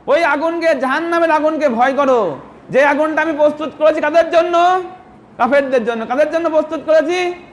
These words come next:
সময় আজ আর বেশি নাই, সময় শেষ হয়ে গিয়েছে। এরপরে আমরা আরো সামনের সপ্তাহে আরো কিছু আলো-, আলোচনা শোনার চেষ্টা করব। যাই হোক, এখন বর্তমানে সুরটা আমাদের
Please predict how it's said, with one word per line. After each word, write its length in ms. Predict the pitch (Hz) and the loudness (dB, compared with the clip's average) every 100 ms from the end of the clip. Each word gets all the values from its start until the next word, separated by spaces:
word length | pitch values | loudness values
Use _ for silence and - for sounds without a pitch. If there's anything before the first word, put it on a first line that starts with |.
| - - - - - - - | -20 -20 -20 -20 -20 -20 -8
সময় 280 | 240 269 285 | -4 0 2
আজ 140 | 285 | 2
আর 120 | 285 269 | 2 2
বেশি 240 | 262 285 | 0 0
নাই, 380 | 269 254 196 135 - | 2 2 2 -4 -8
সময় 240 | 247 269 262 | -2 0 2
শেষ 240 | 262 262 | 2 4
হয়ে 160 | 277 262 | 2 2
গিয়েছে। 460 | 254 196 185 127 - - - - | 0 0 -4 -6 -10 -20 -20 -8
এরপরে 300 | 254 262 285 | -4 -2 0
আমরা 320 | 269 285 294 | 0 0 2
আরো 200 | 269 294 | 2 0
সামনের 280 | 285 269 285 | -2 -4 -2
সপ্তাহে 380 | 285 269 269 269 | -2 0 0 0
আরো 80 | 254 | -2
কিছু 140 | 269 | -2
আলো-, 220 | 262 269 | -2 -4
আলোচনা 440 | - 254 269 269 277 | -4 -4 -4 -2 -4
শোনার 260 | 269 269 262 | -2 -4 0
চেষ্টা 280 | 269 269 254 | -2 0 0
করব। 360 | 247 208 160 107 - - - - - - | 0 0 -4 -6 -16 -20 -20 -20 -20 -6
যাই 180 | - 254 | 0 2
হোক, 100 | 294 | 4
এখন 280 | 294 302 277 | 2 0 0
বর্তমানে 500 | 277 277 294 294 285 | -2 -2 -4 -2 -4
সুরটা 520 | - 302 277 285 285 | -2 -4 0 2 4
আমাদের 340 | 269 277 302 | 2 0 0